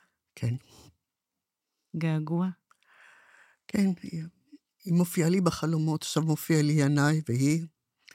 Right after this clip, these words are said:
Speaker 1: והיא מופיעה לי צעירה, לא כמו שהיא הייתה, מופיעה לי שאנחנו הולכות יחד. זה כן. ו-, אני חושבת שהאימהות, הנתינה בלי גבולות,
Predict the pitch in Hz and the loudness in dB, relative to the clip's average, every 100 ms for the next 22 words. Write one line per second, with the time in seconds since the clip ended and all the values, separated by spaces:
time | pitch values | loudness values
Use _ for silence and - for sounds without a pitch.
0 | - - _ _ _ _ _ 147 165 170 | -20 -20 _ _ _ _ _ -2 2 2
1 | - 175 160 185 190 190 - 170 170 165 | 0 0 2 2 2 0 -2 0 2 2
2 | 175 151 - 160 170 175 - 147 147 - | -2 -4 -6 -2 -2 -2 -2 -2 -2 -2
3 | 143 143 131 135 135 - 117 127 143 143 | -2 -2 -4 -4 -6 -6 -4 -2 0 0
4 | 147 131 - 143 - 156 - 131 - - | -2 -6 -4 -6 -4 -6 -4 -6 -6 -10
5 | 151 _ _ _ _ - - - - 139 | -14 _ _ _ _ -20 -12 -10 -6 -6
6 | 135 - _ _ - - - - _ _ | -6 -10 _ _ -20 -20 -20 -20 _ _
7 | _ _ _ 147 131 123 127 123 127 127 | _ _ _ -14 -4 -2 -2 -2 -4 -8
8 | - _ _ _ _ _ _ _ _ _ | -14 _ _ _ _ _ _ _ _ _
9 | _ _ _ _ _ _ _ - - _ | _ _ _ _ _ _ _ -20 -20 _
10 | _ _ _ _ - 180 - 226 220 - | _ _ _ _ -4 -2 -2 -2 -2 2
11 | 175 160 160 185 185 160 151 143 151 160 | 2 4 2 0 0 0 0 0 0 2
12 | 160 151 156 151 147 160 165 160 - | 2 0 -2 -2 0 2 2 0 -4